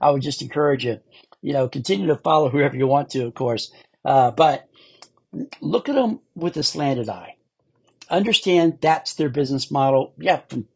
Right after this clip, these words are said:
every now and then they get things right. Vast majority of the time, they are wrong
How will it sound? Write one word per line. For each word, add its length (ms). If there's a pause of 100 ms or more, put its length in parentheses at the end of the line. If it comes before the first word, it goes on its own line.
(120)
every 200
now 200
and 100
then 100
they 100
get 200
things 240
right. 300 (640)
Vast 280
majority 300
of 60
the 60
time, 340 (360)
they 160
are 100
wrong 520